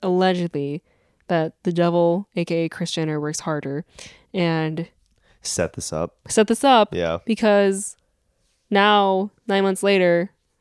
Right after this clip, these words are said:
Speaker 1: like, after the news broke that he got some other bitch pregnant, like, now
Speaker 2: I can
Speaker 1: it's,
Speaker 2: see it.
Speaker 1: now it's old news.
Speaker 2: Yeah.
Speaker 1: You know?
Speaker 2: Sweep it under the rug with another big celebrity or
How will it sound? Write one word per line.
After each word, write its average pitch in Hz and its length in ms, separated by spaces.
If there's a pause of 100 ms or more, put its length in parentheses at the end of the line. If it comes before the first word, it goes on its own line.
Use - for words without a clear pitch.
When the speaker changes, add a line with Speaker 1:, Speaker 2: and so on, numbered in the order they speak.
(120)
Speaker 1:
like, 160 240
after 180 320
the 180 100
news 180 220
broke 175 160
that 175 80
he 185 120
got 165 220
some 170 140
other 170 180
bitch 170 220
pregnant, 156 420 (560)
like, 156 160 (480)
now 170 120
Speaker 2:
I - 20
can 170 80
Speaker 1:
it's, 131 120
Speaker 2:
see 92 120
it. 98 180 (160)
Speaker 1:
now 175 160
it's 185 140
old 185 160
news. 156 360
Speaker 2:
Yeah. 113 200 (180)
Speaker 1:
You 165 80
know? 156 240 (880)
Speaker 2:
Sweep 98 360
it 98 80
under 101 200
the 95 120
rug 98 240
with 90 180
another 87 540 (440)
big 90 220
celebrity 87 720 (1900)
or 90 260